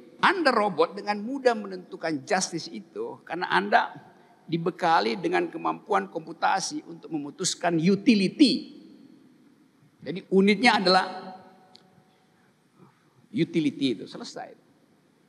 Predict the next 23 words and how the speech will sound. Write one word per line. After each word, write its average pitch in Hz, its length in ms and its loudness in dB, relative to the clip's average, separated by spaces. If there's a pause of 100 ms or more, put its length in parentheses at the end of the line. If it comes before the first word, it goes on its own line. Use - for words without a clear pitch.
(720)
Lalu 233 320 2
dia 196 80 2
kumpulin 226 320 0
big 196 160 -2
data. 247 560 -2
Ini 403 240 6
berdasarkan 208 560 4
prinsip 170 240 2
utilitarianisme, 139 800 0 (640)
yaitu 104 480 0
justice 117 560 0
kalau 156 640 0 (160)
greatest 190 480 -8
happiness 170 720 -8
for 147 80 -14
the 143 160 -10
greatest 139 320 -18
numbers. 127 480 -12 (400)
Dia 127 80 -8
ingatin 143 480 -2
saya 139 160 0
pada, 131 320 -6 (640)
eh, 120 400 -6